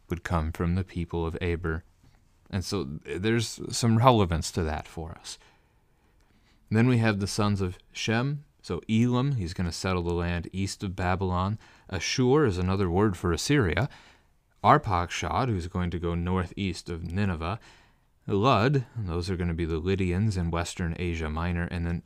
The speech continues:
Aram, which will be the Ar-, Arameans, and they settle in the area around Lebanon to the north. So all of these, uh, wow, especially Ashur and Aram, we're gonna have major enemies to God's people. Elam, however, is going to be a major enemy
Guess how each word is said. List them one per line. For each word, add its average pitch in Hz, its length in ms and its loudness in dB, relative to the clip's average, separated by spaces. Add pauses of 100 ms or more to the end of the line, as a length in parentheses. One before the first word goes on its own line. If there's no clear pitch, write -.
(100)
Aram, 131 400 4 (100)
which 85 240 -8
will 87 100 -2
be 90 140 -2
the 90 300 -2
Ar-, 95 200 -2 (140)
Arameans, 101 680 4 (280)
and 92 80 -8
they 87 120 -6
settle 87 340 -4
in 85 360 -4 (260)
the 92 180 -4
area 82 240 0
around 80 240 0
Lebanon 82 540 0
to - 120 -10
the 80 80 -2
north. 90 400 2 (600)
So 101 340 0 (200)
all 107 300 4
of 117 120 2
these, 98 460 2 (380)
uh, - 100 -12 (140)
wow, 85 380 -8 (200)
especially 95 560 -6
Ashur 90 560 0 (220)
and 85 180 -10
Aram, 85 400 0 (140)
we're 85 80 -4
gonna 87 140 -2
have 82 180 -4
major 85 320 -2
enemies 85 400 2
to - 80 -8
God's 78 260 -2
people. 104 480 -2
Elam, 110 400 2
however, 80 400 0
is 87 100 -2
going 87 200 0
to 82 60 -2
be 85 100 0
a 80 80 0
major 85 360 0
enemy 85 380 0